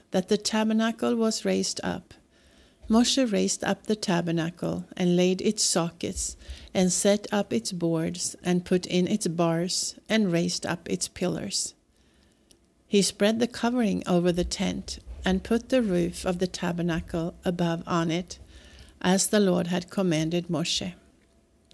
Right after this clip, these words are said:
He took and put the covenant into the ark and set the poles on the ark and put the mercy seat above on the ark.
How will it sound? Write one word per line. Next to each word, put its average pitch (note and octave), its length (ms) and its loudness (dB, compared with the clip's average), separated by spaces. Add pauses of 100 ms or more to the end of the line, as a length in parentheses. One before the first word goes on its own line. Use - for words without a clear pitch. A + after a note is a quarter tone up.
(400)
He A#3 140 2
took C#4+ 320 2
and G3+ 160 2
put A3+ 160 0
the G#3 80 -4
covenant A3 580 0
into F#3 300 0
the F#3 180 -2
ark F3 380 -4 (300)
and F#3+ 160 2
set F#3 240 2
the A3 80 2
poles G3 480 2
on G#3+ 180 0
the A3 120 0
ark E3+ 420 -2 (540)
and A3+ 180 4
put A#3+ 180 4
the B3+ 80 4
mercy B3 400 2
seat F3 420 0
above F#3 440 0
on E3+ 180 0
the E3+ 140 0
ark. E3 420 -6